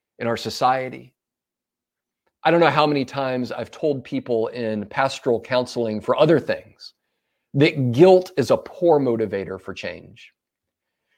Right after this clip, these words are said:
right? I don't care whether it's you feel guilty about some way that you failed in your marriage, if you feel guilty about some addiction that you've gone back to again, if you feel guilty about losing your temper.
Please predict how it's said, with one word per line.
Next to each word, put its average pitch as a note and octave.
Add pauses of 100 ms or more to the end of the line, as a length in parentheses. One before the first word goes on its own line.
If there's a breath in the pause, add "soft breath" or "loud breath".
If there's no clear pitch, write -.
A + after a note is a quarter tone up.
(180)
right? D#3
I D#3+
don't D#3+
care D3+
whether C#3
it's C3
you D3
feel C#3
guilty D3+
about B2+
some C#3+
way C3+
that C3
you A#2
failed C3+
in C3
your G#2+
marriage, D3
if A2+
you A#2
feel A2+
guilty C3+
about A#2
some B2
addiction C#3+
that D3
you've C3
gone A2+
back C#3
to C#3+
again, C3+
if A#2
you C#3+
feel C3+
guilty C#3
about G#2+
losing A2+
your F#2+
temper. D#3